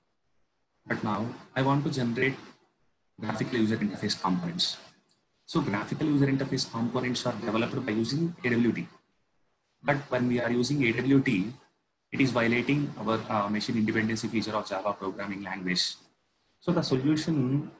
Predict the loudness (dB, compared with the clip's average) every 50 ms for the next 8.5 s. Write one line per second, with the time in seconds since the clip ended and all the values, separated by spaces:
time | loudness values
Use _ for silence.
0 | _ 0 2 2 2 4 2 0 0 0 0 2 2 2 2 2 2 0 -4 -6
1 | -10 -16 _ _ _ _ _ _ 0 2 2 2 2 4 2 4 4 2 0 0
2 | -2 -2 0 0 0 2 2 0 0 0 -2 -2 -2 0 0 -2 -4 -2 -2 0
3 | 2 2 2 2 2 2 4 4 4 4 2 2 0 -2 -2 -2 -2 -2 -2 -2
4 | -4 -4 -2 0 -2 0 0 -2 -6 -6 -10 _ _ _ _ _ _ _ _ _
5 | _ _ _ 0 2 2 2 2 2 4 4 6 6 4 4 4 4 4 4 4
6 | 2 0 -4 -10 -4 0 2 4 4 4 4 2 2 4 4 4 4 4 2 0
7 | 0 -2 -2 -2 -4 -2 0 2 2 2 2 0 0 -4 -4 -4 -4 -4 -2 -4
8 | -4 -6 -6 -6 -6 -6 -6 -8 -8 -12